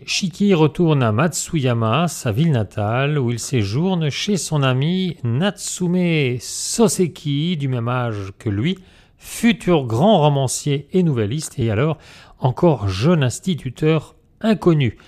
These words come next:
Un groupe de jeunes poètes de Matsuyama adopte Shiki comme mentor et se réunit chaque jour autour de lui dans la maison de Soseki,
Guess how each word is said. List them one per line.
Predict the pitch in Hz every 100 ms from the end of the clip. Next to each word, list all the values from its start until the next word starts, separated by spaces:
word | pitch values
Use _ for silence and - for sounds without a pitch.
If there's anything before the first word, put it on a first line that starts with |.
| - - -
Un | - 160
groupe | 151 214
de | 139
jeunes | 127 196 165 117
poètes | 107 208 202 160 - -
de |
Matsuyama | 117 117 - 127 104 117 131 -
adopte | 113 110 131 - 117
Shiki | - 147 131 147
comme | - 143
mentor | 117 104 113 107 131 -
et |
se | 104 - -
réunit | 143 117 120 202 151 147
chaque | 147 185 165
jour | 120 196
autour | 180 - 151
de | 123
lui | 147 185 - - - - -
dans | 131 175
la | 202
maison | 165 156 117 196
de | 160
Soseki, | 147 156 - 113 - 139 175